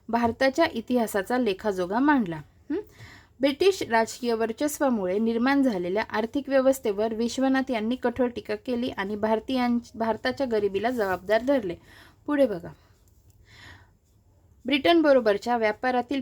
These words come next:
प्रतिकूल समतोल आणि सरकारच्या व्यापारी मक्तेदारीमुळे असा निचरा कसा झाला, ब्रिटनबरोबरच्या व्यापारातील प्रतिकूल समतोल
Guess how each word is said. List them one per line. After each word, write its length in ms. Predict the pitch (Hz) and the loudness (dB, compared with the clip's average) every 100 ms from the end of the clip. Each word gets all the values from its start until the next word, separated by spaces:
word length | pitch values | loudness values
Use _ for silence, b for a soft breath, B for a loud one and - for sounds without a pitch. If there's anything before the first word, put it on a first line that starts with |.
| - | 0
प्रतिकूल 500 | 262 262 320 339 339 | 0 0 0 4 4
समतोल 500 | 339 269 240 190 175 | 4 0 0 -2 -4
आणि 240 | 208 240 247 | -2 0 2
सरकारच्या 580 | 262 254 285 277 285 | 2 0 2 2 2
व्यापारी 420 | 254 240 240 254 262 | 2 2 0 0 2
मक्तेदारीमुळे 880 | 240 233 269 240 220 208 202 208 247 - | 0 0 -2 2 2 2 0 -2 -4 -8
असा 240 | 220 254 | -4 0
निचरा 480 | 240 240 247 285 285 | 0 -2 0 2 2
कसा 400 | 277 247 294 294 | 0 -2 0 0
झाला, 400 | 247 220 185 180 - _ b b b - 220 | 0 -2 -2 -4 -10 _ b b b -8 -4
ब्रिटनबरोबरच्या 880 | 233 247 294 277 226 214 196 196 214 | -2 0 2 4 4 2 0 0 0
व्यापारातील 600 | 202 196 233 220 220 226 | 0 0 0 0 -2 -6
प्रतिकूल 480 | - 226 262 247 294 | -4 -4 -4 -2 -2
समतोल 560 | 269 262 233 240 220 | 0 0 0 0 -2